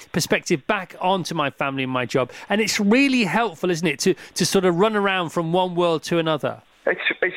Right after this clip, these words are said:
Speaker 2: the best thing ever to diversify. I mean, I, I'm an actor. I've been an actor since I was a kid. But as I've got older, to be able to do other things outside of acting, especially in the current climate. I mean, if I was relying now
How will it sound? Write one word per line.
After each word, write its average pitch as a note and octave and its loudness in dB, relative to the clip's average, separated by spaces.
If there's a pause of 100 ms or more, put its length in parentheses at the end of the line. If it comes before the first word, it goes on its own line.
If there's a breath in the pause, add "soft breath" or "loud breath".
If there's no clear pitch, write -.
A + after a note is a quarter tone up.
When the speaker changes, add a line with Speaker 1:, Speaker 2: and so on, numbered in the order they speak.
Speaker 2:
the E3+ 0
best F3+ -2
thing E3 0
ever C3+ 2
to A2 -4 (200)
diversify. G#2+ 0
I - 0
mean, A2+ -2
I, A#2+ 0
I'm B2+ 2
an B2+ 0
actor. A#2 -4
I've G#2 0
been A2+ -4
an A2 0
actor A2 -6
since G#2+ -6
I G#2 0
was G2+ -2
a - -6
kid. F#2+ -2 (400 loud breath)
But B2 2
as B2+ 0
I've B2 0
got C3 0
older, C#3 0
to - -12
be B2 0
able A#2+ 0
to A#2+ -12
do B2 0
other B2 -2
things A#2+ -4
outside A#2+ 0
of G#2+ -4
acting, G#2+ -4
especially F3+ -2
in - -2
the C#3+ 0
current C#3+ -4
climate. D#3+ 0
I G2+ 0
mean, A2+ 0
if A#2+ -8
I D3 2
was C#3 -6
relying C#3 0
now A#2+ 0